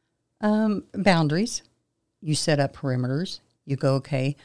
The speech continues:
from now on, I have access to your social media.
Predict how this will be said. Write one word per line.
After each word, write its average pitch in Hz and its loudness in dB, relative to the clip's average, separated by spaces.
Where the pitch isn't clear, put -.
from 147 0
now 147 2
on, 139 -2
I 135 -2
have 139 -4
access 131 -4
to - -6
your 131 -2
social - -6
media. 127 -8